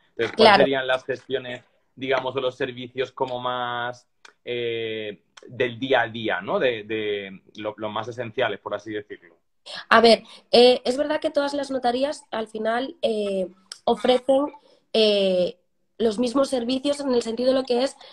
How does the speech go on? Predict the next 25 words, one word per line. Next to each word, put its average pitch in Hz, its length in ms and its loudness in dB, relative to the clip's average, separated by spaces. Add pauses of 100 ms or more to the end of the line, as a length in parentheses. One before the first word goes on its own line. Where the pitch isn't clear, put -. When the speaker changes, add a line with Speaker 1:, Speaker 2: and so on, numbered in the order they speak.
Speaker 2:
la, 240 280 4
lo 233 280 2
que 220 100 -4
tiene 254 260 0
que 269 80 0
pasar 247 320 -2
por 277 160 6
notaría, 202 560 0
donde 202 260 0
tiene 240 220 0
que 262 80 0
haber 262 220 2
una 254 160 -4
fe 240 180 -4
notarial, 190 680 -4
¿no? 214 260 -4 (380)
Entonces 247 420 4
eso 262 160 2
al 285 100 0
final 262 320 0
todas 254 240 2
las 262 140 0
notarías 254 380 2
lo 220 100 0
tienen. 208 280 0